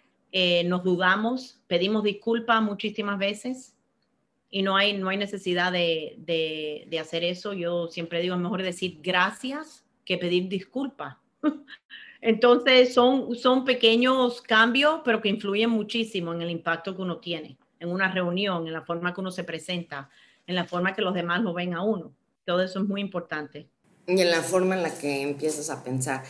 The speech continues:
Speaker 2: Volviendo al tema de los riesgos personales, sé que eso es parte de tu mantra, pero platícanos del resto y cómo es que lo pones en marcha.
Speaker 1: Mira, el,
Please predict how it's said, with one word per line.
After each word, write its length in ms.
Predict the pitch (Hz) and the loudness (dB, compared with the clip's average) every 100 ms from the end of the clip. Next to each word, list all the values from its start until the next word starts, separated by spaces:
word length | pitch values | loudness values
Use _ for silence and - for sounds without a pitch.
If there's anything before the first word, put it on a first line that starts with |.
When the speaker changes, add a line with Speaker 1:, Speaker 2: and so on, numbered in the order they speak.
| - - - | -18 -20 -20
Speaker 2:
Volviendo 340 | - 240 285 349 | 2 6 8 6
al 80 | 339 | 6
tema 200 | 285 269 | 4 4
de 80 | |
los 100 | 175 | 2
riesgos 240 | 180 175 190 | 0 -2 -4
personales, 840 | 170 143 139 156 165 175 - - - _ | -6 -4 -2 -2 0 -2 -4 -8 -16 _
sé 480 | - - - - 214 | -4 -2 0 0 0
que 120 | 214 | 2
eso 160 | 214 202 | 2 2
es 60 | - | -2
parte 340 | 170 - 170 | -6 -4 -6
de 80 | 170 | -6
tu 100 | 135 | -6
mantra, 560 | 139 143 135 143 170 | -4 -4 -4 -2 -2
pero 320 | - 151 147 139 | 0 2 2 2
platícanos 540 | 156 156 190 247 214 | 0 0 0 2 2
del 120 | 143 | 0
resto 520 | 139 170 - 185 190 - | -2 -2 0 0 -2 -2
y 320 | 180 165 - | -6 -8 -8
cómo 300 | 202 220 208 | 4 8 8
es 80 | 214 | 4
que 100 | 208 | 0
lo 100 | 175 | -2
pones 280 | 160 160 | -4 -6
en 100 | 143 | -6
marcha. 340 | 127 127 - - _ _ | -8 -8 -12 -16 _ _
Speaker 1:
Mira, 440 | 170 196 180 160 - | -12 -8 -6 -8 -8
el, 720 | 196 185 180 170 165 160 151 | -6 -4 -4 -6 -8 -10 -14